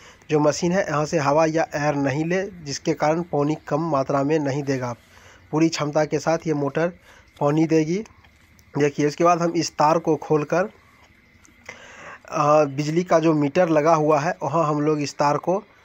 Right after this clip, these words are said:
लगा देंगे। ये देखिए, हम लोग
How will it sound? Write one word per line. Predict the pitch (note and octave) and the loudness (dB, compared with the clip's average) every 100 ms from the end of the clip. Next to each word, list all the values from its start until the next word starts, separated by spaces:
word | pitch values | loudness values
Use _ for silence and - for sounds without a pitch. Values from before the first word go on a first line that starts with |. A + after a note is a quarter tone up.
| _ C#3+ | _ -2
लगा | D3+ D#3+ D3+ | 2 4 4
देंगे। | C3+ B2 A#2 A#2 _ - _ _ _ _ _ _ _ _ - D3 | 2 -2 -6 -10 _ -20 _ _ _ _ _ _ _ _ -10 -2
ये | D3 | 0
देखिए, | D3 D3+ F3 | 2 2 2
हम | D#3 C#3+ | 2 2
लोग | D#3+ G3 | 0 -2